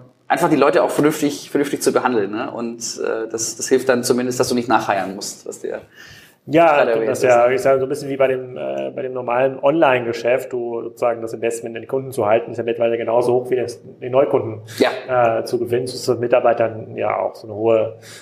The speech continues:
Speaker 2: hohe Attrition, äh, sozusagen, kann da immer
Speaker 1: Ja.
Speaker 2: manchmal schwierig werden. Ähm,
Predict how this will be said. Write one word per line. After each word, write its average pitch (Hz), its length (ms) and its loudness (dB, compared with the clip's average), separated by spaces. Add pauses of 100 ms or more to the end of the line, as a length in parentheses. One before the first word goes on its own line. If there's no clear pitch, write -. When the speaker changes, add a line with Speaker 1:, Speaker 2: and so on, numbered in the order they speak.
(180)
Speaker 2:
hohe 123 220 -4
Attrition, 120 580 -2
äh, 113 240 -6
sozusagen, 107 400 -4
kann 107 160 -8
da 110 80 -4
immer 110 140 -4
Speaker 1:
Ja. 110 60 -4
Speaker 2:
manchmal 104 460 -6 (300)
schwierig 190 480 2
werden. 110 280 2 (300)
Ähm, 151 420 0